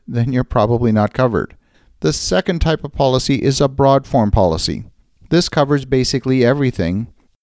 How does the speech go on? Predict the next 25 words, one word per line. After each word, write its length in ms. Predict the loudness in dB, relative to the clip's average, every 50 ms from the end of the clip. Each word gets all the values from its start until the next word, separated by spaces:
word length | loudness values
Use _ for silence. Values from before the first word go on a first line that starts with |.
| _ _
and 180 | 0 0 2 2
the 120 | 2 0
exclusions 840 | 0 -2 -4 -10 -8 -2 0 2 2 2 2 2 0 0 0 0 -2 -6 -6 -2
are 120 | -2 0
named 460 | 0 2 2 4 4 4 2 0 -2 -8
specifically. 840 | -12 -6 -4 -2 -2 0 0 0 0 -2 -4 -4 -6 -8 -8 -14 -20 _ _ _ _ _ _ _ -2
Broad 260 | 2 2 2 2 0
form 240 | -2 -2 -2 0 0
policies 560 | 0 2 2 2 0 -2 -2 -2 -2 -2 -4
generally 640 | -8 -14 -6 -4 -2 -2 0 0 0 0 0 0
cover 320 | -2 -2 -2 0 0 0 0
more, 420 | 2 2 2 2 0 -4 -8 -14 -20 _ _ _ _ _ _ _
but 220 | -4 -4 -4 -4 -4
either 280 | -2 -2 0 0 0
way, 160 | 0 2 2 2
you 120 | 0 0
still 300 | -2 -2 0 0 0 2
want 160 | 2 0 0
to 40 | 2
read 180 | 2 2 2 0
the 60 | 0
policy 560 | 0 0 0 0 0 0 -2 -2 -2 0 0
and 120 | 0 0
ensure 400 | 0 0 -2 -4 -2 0 2 2
yourself 500 | 2 2 0 0 0 2 2 2 0 -4